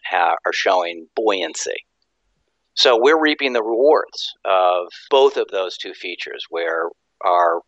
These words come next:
brand name has become more commonplace in our marketplace. So more people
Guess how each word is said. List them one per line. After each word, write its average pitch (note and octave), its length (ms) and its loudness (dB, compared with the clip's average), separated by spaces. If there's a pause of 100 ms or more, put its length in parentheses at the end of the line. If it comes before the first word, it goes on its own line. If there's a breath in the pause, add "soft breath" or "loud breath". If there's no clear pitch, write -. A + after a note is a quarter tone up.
(140)
brand G#2+ 480 0
name G#2 320 0
has F2 520 -2 (480)
become F#2 540 -2 (560)
more G2+ 720 2 (200)
commonplace A2+ 1000 -2
in G#2+ 160 -4
our G2+ 100 0
marketplace. - 720 -4
So E2+ 320 0
more G2+ 180 0
people G2 540 0